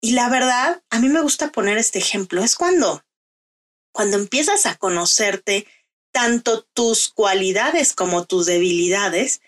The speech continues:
entonces sabes cómo trabajarlas, tomas acción para trabajarlas con expertos en los temas,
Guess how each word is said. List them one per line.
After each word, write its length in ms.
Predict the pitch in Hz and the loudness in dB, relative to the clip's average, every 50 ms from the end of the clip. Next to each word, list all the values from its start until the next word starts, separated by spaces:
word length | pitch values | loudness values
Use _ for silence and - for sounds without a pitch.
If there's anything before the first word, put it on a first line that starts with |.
| _ _ _ - - _ _ _ _ _ - | _ _ _ -20 -20 _ _ _ _ _ 0
entonces 580 | 247 254 254 - 349 359 359 339 - 403 - | 0 0 0 0 0 0 2 2 2 2 2
sabes 480 | - - - - 311 311 302 330 - - | 2 2 2 2 2 2 2 2 0 0
cómo 300 | - 285 269 277 285 277 | 0 2 2 2 2 0
trabajarlas, 920 | - 247 214 190 180 175 - - 180 175 165 165 165 175 202 - - - | 0 0 2 2 0 0 -2 -2 -2 -2 -2 -2 -2 -2 -2 -2 -4 -4
tomas 420 | - 277 285 320 370 392 - - 214 | -2 0 2 2 2 2 2 0 -2
acción 440 | 170 - - - - 226 233 233 | -2 -2 0 0 2 2 0 0
para 260 | 240 240 208 170 170 170 | 0 0 -2 -2 -2 -2
trabajarlas 720 | - 180 175 170 170 170 - 196 196 190 208 220 214 - | -2 -2 0 0 0 0 -2 -2 -2 0 0 0 0 -2
con 320 | - - - 196 180 175 175 | -4 -2 -2 0 0 2 0
expertos 720 | 175 175 - - - - 180 185 220 214 - 294 - - | 0 -2 -4 -4 -2 -2 -2 0 -2 -2 -2 0 0 0
en 140 | 180 170 165 | 0 0 0
los 220 | 165 165 - - | 0 0 -2 -2
temas, 580 | - 170 160 160 156 156 165 247 - - - | -2 -4 -2 -2 -2 -2 -2 -2 -2 -2 -4